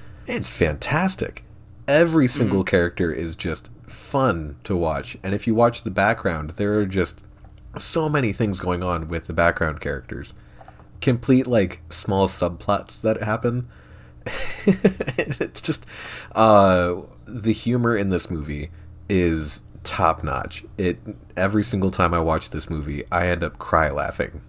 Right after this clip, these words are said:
Speaker 1: Like, it, every time.
Speaker 2: Wow.
Speaker 1: E-, even now. Like, if I were to put this movie on now, I would laugh so hard that I would cry.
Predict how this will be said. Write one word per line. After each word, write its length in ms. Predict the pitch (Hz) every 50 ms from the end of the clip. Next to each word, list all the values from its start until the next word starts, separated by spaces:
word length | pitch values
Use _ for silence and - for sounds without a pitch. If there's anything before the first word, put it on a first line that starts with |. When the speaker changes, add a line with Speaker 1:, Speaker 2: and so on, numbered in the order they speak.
| - - - -
Speaker 1:
Like, 340 | 95 92 82 80 - - -
it, 240 | 92 85 - - -
every 480 | 98 82 82 - 104 107 98 104 98 92
time. 520 | 117 117 117 123 135 139 143 131 123 113
Speaker 2:
Wow. 120 | 113 107 110
Speaker 1:
E-, 60 | 123
even 300 | 131 127 131 139 117 107
now. 300 | 98 92 85 76 76 73
Like, 280 | 76 92 95 92 - 95
if 140 | 95 -
I 80 | 107 107
were 100 | 120 120
to 60 | 123
put 180 | 123 110 98 -
this 180 | 101 101 -
movie 220 | 101 98 98 104 104
on 160 | 95 80 78
now, 340 | 78 80 82 87 95 107 - - - - - - -
I 120 | 92 98
would 180 | 98 104 95 92
laugh 200 | 90 85 85 -
so 200 | - - 87 -
hard 180 | 87 80 76
that 100 | 71 -
I 60 | 73 67
would 120 | 64 64
cry. 320 | - - - - - -